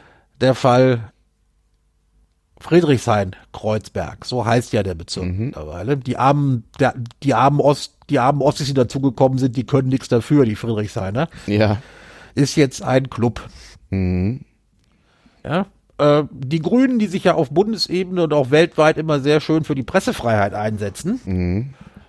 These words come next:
Speaker 1: äh, das sind aber Leute aus der ersten Reihe der Grüne, aus dem Bundestag und aus den Ministerien.
Speaker 2: Mhm.
Speaker 1: Die halten es nicht unbedingt so wie die Leute aus der zweiten oder dritten Reihe bei den Grünen, vor allen
Speaker 2: Mhm.
Speaker 1: Dingen bei den Berliner Grünen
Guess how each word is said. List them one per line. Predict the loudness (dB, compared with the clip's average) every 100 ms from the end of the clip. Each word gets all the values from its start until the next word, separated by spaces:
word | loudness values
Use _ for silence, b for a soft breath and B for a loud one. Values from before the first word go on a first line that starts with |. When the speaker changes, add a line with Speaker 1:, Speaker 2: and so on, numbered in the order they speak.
| -10
Speaker 1:
äh, | -8 -8
das | -8 -6 -2
sind | 0 -2
aber | 0 2 2 2
Leute | 0 0 2 0
aus | -2
der | -2 0
ersten | 0 0 -2
Reihe | 0 2 2
der | 2 0
Grüne, | 2 2 2 2
aus | 0 0
dem | -4
Bundestag | -2 -2 -2 0 0 -2
und | -4
aus | -4 -2
den | -2
Ministerien. | 0 -2 -2 0 0 0 -4 B B B
Speaker 2:
Mhm. | 2 2 2
Speaker 1:
Die |
halten | 2 2 0 -6
es | -4
nicht | -2 0
unbedingt | -2 -2 -2 -4
so | 0 2 2
wie | 0 -2
die | 0
Leute | 2 2 0
aus | 0 -2
der | 0 -2 -4
zweiten | -2 2 2 0 0
oder | 2 2
dritten | -2 0 0 0 -2
Reihe | 0 0 0
bei | -2 -2
den | -4 -6
Grünen, | -8 -6 -6 -6 -8
vor | -4 0
allen | 2 2
Speaker 2:
Mhm. |
Speaker 1:
Dingen | 0 2
bei | 2
den | 2 0
Berliner | 2 2 2 0 2 2
Grünen | 0 -2 -2 -2 -6